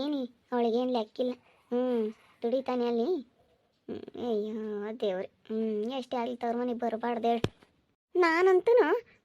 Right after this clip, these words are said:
ಪರು ನಮ್ ತವ್ರ ಮನೆಗ್ ಹೋಗಿ ಆಲೆ ಭಾಳ ದಿವಸ ಆಯ್ತು ಕಣೆ. ಹ್ಮ್, ವರ್ಷ ಆದ್ರೂ ಹೋಗಲ್ಲ, ವರ್ಷ ಆದ್ರೂ ಹೋಗಲ್ಲ ನಾನು.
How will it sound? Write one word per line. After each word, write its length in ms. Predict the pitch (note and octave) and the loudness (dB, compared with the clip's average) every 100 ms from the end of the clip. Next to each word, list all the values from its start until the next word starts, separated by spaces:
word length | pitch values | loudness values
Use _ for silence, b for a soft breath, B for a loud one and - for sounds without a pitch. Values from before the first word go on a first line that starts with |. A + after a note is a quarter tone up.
| - | 0
ಪರು 220 | D#4 F#4 C#4+ A#3 B - | 2 4 4 2 B -6
ನಮ್ 100 | D#4+ D#4+ D#4+ | -2 0 4
ತವ್ರ 180 | E4 F#4 | 6 8
ಮನೆಗ್ 220 | F#4 F#4 F4+ | 6 6 6
ಹೋಗಿ 200 | E4+ D4+ D#4+ | 4 2 2
ಆಲೆ 140 | D4+ E4 | 2 2
ಭಾಳ 500 | C#4+ C4+ B3 C4 E4 E4 | 4 2 2 2 2 2
ದಿವಸ 180 | D#4 F4 | 2 2
ಆಯ್ತು 220 | D#4 D4+ D4 | 0 0 0
ಕಣೆ. 160 | D4 D4 b - | -2 -4 b -4
ಹ್ಮ್, 400 | C4+ C#4+ C4+ B3 A#3 B B - | -2 0 2 2 0 B B 4
ವರ್ಷ 220 | D#4 D#4 F4+ D#4+ D#4+ | 4 6 6 8 10
ಆದ್ರೂ 180 | F4+ F#4 E4 | 8 8 6
ಹೋಗಲ್ಲ, 280 | C#4+ B3 A3+ b b - | 6 6 4 b b -8
ವರ್ಷ 160 | C4+ - D4 | -4 2 2
ಆದ್ರೂ 160 | C#4 C4+ | 4 2
ಹೋಗಲ್ಲ 240 | B3+ A#3 A3+ b b b | 2 2 2 b b b
ನಾನು. 200 | C4+ B3+ | -2 0